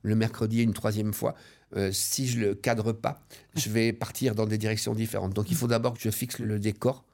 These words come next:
euh, et après je, je rêve dedans. Il y a des chorégraphes qui vont prendre beaucoup de notes, écrire. Alors moi, ça m'a, ça m'est arrivé pour Marie-Antoinette, par exemple, c'était un, un ballet historique et il fallait donc, euh, mettre toute la vie de Marie-Antoinette dans la tête.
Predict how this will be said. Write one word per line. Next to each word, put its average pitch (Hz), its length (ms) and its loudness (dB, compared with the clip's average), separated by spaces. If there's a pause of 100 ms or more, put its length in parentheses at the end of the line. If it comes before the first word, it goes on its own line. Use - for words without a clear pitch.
(140)
euh, 101 340 0
et 101 120 -2
après 110 420 -2
je, 95 340 -6
je 98 140 -4
rêve 104 260 0
dedans. 101 320 -2 (380)
Il 120 80 0
y 110 80 6
a 113 80 6
des 127 100 0
chorégraphes 127 460 2
qui - 100 -8
vont 110 160 -2
prendre 107 440 0 (100)
beaucoup 123 380 0
de 135 60 4
notes, 127 400 0
écrire. 143 440 0 (420)
Alors 104 220 2
moi, 120 160 4
ça 120 160 0
m'a, 117 220 0
ça 117 120 -2
m'est 110 220 2
arrivé 117 540 2
pour 110 180 -4
Marie-Antoinette, 110 580 2
par 104 140 -2
exemple, 110 320 -2
c'était - 320 -2
un, 98 160 -2 (100)
un - 60 -2
ballet 104 220 2
historique 120 400 0
et - 20 -2
il 98 40 -2
fallait 98 280 0
donc, 101 320 -2
euh, 98 160 -2
mettre 101 360 -4
toute - 180 -12
la 107 80 2
vie 113 100 2
de 110 60 2
Marie-Antoinette 101 400 0
dans 98 80 0
la 101 100 0
tête. 123 220 -4